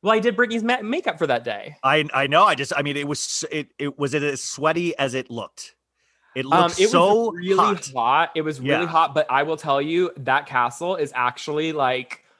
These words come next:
Speaker 2: Stunning.
Speaker 1: I, I get it. I get it. If you, if, like,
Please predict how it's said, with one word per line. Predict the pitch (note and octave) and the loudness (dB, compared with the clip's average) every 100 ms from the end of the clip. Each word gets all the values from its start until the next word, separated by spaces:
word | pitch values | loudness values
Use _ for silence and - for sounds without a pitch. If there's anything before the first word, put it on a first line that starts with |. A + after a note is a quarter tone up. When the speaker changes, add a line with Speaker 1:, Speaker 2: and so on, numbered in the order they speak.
| _ | _
Speaker 2:
Stunning. | - - A2 G2+ A2 A#2+ _ _ | -20 -10 -8 -6 -10 -14 _ _
Speaker 1:
I, | E3 D#3+ | -2 2
I | D#3 D#3+ | 2 2
get | C3+ C3 D3 | 2 2 4
it. | E3+ - | 0 0
I | D#3 D3 | 0 0
get | C#3+ D#3+ | 2 2
it. | F3 | 0
If | E3 | -4
you, | D3+ E3 D#3+ - - | -6 -6 -8 -12 -2
if, | F#3 E3+ - | 2 2 2
like, | E3+ C#3+ C3+ | 2 2 0